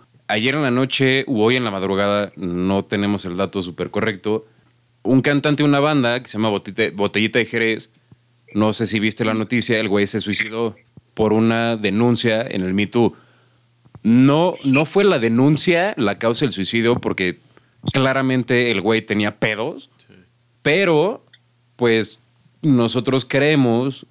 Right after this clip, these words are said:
Speaker 1: que fue como la gota que ya dijo así como, "Ya chingue su madre, me voy a matar". Y muchas mujeres,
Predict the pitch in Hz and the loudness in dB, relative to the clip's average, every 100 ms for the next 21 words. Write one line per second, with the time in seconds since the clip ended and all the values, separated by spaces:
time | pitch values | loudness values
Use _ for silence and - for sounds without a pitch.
0 | _ - 104 98 95 90 - 110 107 113 | _ -4 -2 0 -2 -4 -2 -2 0 0
1 | 98 95 98 117 - 104 101 _ _ _ | 0 0 0 -2 -2 -4 -4 _ _ _
2 | _ _ _ - 101 92 92 90 101 101 | _ _ _ -4 -2 0 0 0 0 -2
3 | 113 98 98 104 92 82 123 117 113 - | -4 -6 -2 -2 -2 -4 -2 -2 -2 0
4 | 131 127 104 107 113 107 98 98 82 85 | 0 0 -2 0 0 0 0 -2 -4 -10
5 | - _ _ _ _ - 147 147 151 156 | -14 _ _ _ _ -2 2 4 2 2
6 | 143 131 147 139 139 - 147 139 123 117 | 2 2 2 2 2 2 0 0 -2 -6
7 | - | -12